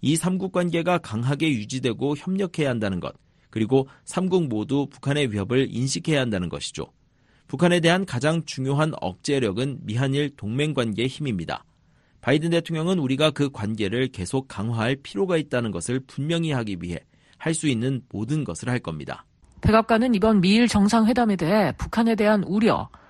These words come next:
Speaker 2: 공격적인 중국의 행동에 대한 우려와 관련해 논의할 문제들이 있을 것이라고 말했습니다.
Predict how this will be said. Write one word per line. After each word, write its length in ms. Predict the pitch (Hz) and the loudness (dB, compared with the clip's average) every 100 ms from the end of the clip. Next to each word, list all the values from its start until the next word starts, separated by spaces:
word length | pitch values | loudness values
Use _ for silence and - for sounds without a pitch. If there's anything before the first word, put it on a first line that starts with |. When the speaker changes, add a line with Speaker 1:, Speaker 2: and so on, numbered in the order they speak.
| _ _ | _ _
Speaker 2:
공격적인 560 | - 208 214 220 214 233 | 2 6 6 4 4 4
중국의 420 | 190 190 196 220 | 4 2 4 4
행동에 400 | 226 247 240 220 | 4 2 2 4
대한 220 | 202 196 | 2 0
우려와 400 | 165 196 220 214 | 0 4 6 6
관련해 420 | 196 185 185 208 | 4 2 2 2
논의할 400 | 147 175 208 208 | 2 2 4 2
문제들이 580 | 156 170 185 180 180 214 | 2 2 2 0 0 -2
있을 260 | 180 - 247 | -2 0 0
것이라고 420 | 214 175 - 139 | 0 -2 -2 0
말했습니다. 640 | 180 139 - 127 151 131 | 0 0 -2 -2 0 0